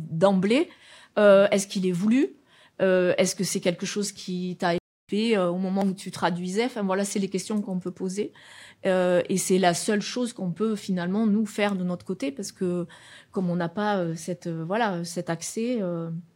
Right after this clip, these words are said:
c'est vraiment le, le, voilà, le questionnement du texte tel qu'on l'a, euh, et tout en étant dans ce respect de la démarche. Parce qu'encore une fois, on est avec des personnes qui ont un vrai positionnement,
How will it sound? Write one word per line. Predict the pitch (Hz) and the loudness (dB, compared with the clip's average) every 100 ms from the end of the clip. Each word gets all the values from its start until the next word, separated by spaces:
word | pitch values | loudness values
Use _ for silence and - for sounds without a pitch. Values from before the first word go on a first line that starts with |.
| - - - | -20 -20 -20
c'est | - 185 | -6 -4
vraiment | 180 180 214 | -2 -2 0
le, | 240 190 175 | 2 2 0
le, | 175 180 175 175 - - - _ _ _ | -2 -2 -2 -6 -10 -20 -20 _ _ _
voilà, | - 208 202 190 | -8 0 2 2
le | |
questionnement | 190 233 214 226 214 220 | 2 -2 -2 -2 0 0
du | 220 202 | -2 -2
texte | 214 214 - | -6 -6 -4
tel | 208 196 | -4 -2
qu'on | 208 190 | -4 -4
l'a, | 190 202 208 180 | -2 -2 -2 -4
euh, | 175 170 170 170 _ - - - | -6 -8 -8 -10 _ -20 -20 -2
et | 262 277 269 | 0 0 -2
tout | 254 240 | -4 0
en | 220 | 2
étant | 208 202 262 | 0 0 2
dans | 254 202 | 2 0
ce | 196 - | -4 -6
respect | 180 196 214 - 247 262 | -6 -4 -4 -4 -4 -2
de | 208 202 | -2 0
la | 190 | 0
démarche. | 180 185 202 202 - - _ _ _ - | 0 -2 -4 -6 -12 -14 _ _ _ -12
Parce | 190 | -2
qu'encore | 202 202 202 | 0 2 2
une | |
fois, | 202 294 | 4 4
on | 247 | 6
est | 214 | 4
avec | 240 196 190 | 2 2 -2
des | 180 | -4
personnes | 180 185 - 254 269 | -6 -6 -2 2 2
qui | 262 233 233 | 0 -2 0
ont | 240 226 | 2 2
un | |
vrai | 190 233 | 0 0
positionnement, | 233 214 208 202 196 202 226 | 0 -2 -2 -2 0 2 2